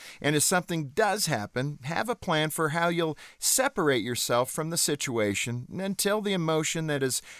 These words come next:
pushed itself to the surface has passed and you feel more in control of your emotions. It's a good way to keep things from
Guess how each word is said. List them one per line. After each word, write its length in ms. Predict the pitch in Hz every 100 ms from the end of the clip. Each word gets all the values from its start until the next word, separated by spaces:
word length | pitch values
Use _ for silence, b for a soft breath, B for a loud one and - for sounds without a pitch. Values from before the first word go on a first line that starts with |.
| B -
pushed 320 | 247 247 165
itself 420 | 120 - 113 110
to 100 | 123
the 120 | 104
surface 580 | - 214 214 - 120 -
has 160 | 120 -
passed 580 | - 208 156 107 - - B B B
and 160 | 113 110
you 80 |
feel 360 | 104 - 123 110
more 380 | 110 156 180 180
in 80 | 160
control 600 | 165 143 - 220 165 131
of 100 | 127
your 160 | 135
emotions. 800 | 139 139 139 135 - 78 - - - B B
It's 100 | 139
a 60 |
good 320 | 110 - 202
way 180 | 185 185
to 120 | 135
keep 360 | - - 240 -
things 320 | 123 101 101
from 220 | - 117